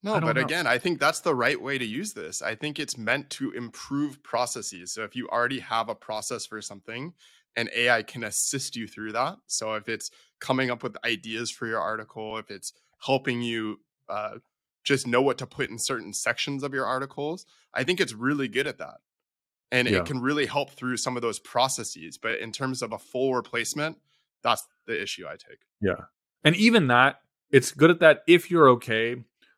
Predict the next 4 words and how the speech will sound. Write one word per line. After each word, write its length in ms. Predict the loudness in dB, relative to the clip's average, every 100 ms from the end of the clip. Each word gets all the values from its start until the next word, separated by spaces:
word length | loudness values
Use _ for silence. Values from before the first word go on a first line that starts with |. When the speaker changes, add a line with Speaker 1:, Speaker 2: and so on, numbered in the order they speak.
| _
Speaker 2:
with 460 | 8 10 10 0 _ _ _ -6
what 340 | 6 8 10
it 160 | 6 4 _ _ _ _ _ _ _ _ _ _ _ _ _ -6
suggests 760 | 4 4 8 6 6 2 -4